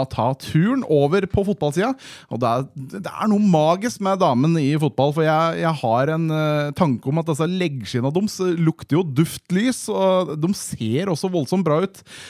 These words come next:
Eh, og ikke minst spiller de bra fotball. Eh, og kanskje det er laget som har kommet best, eh, i gang er, eh, Raufoss-damen. De spilte da, eh, i kveld. De spilte da mot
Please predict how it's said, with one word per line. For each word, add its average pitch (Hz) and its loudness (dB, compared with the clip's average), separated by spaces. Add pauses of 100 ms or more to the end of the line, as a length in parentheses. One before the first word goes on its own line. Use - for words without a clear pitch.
(200)
Eh, 170 -2
og 170 -8
ikke - -4
minst 151 0
spiller 98 -4
de 131 4
bra 101 -2 (160)
fotball. 202 2 (400)
Eh, 151 2
og 156 0
kanskje 143 2
det 131 4
er 135 0
laget 113 -2
som 139 2
har 139 0
kommet 123 0
best, - -6
eh, 139 4
i 143 0
gang 131 2
er, 123 -2
eh, 131 0
Raufoss-damen. 131 -2
De 202 2
spilte 202 -2
da, 190 2 (420)
eh, 156 0
i 139 -4 (180)
kveld. 170 0
De 170 0
spilte 147 -2
da 131 2
mot 123 0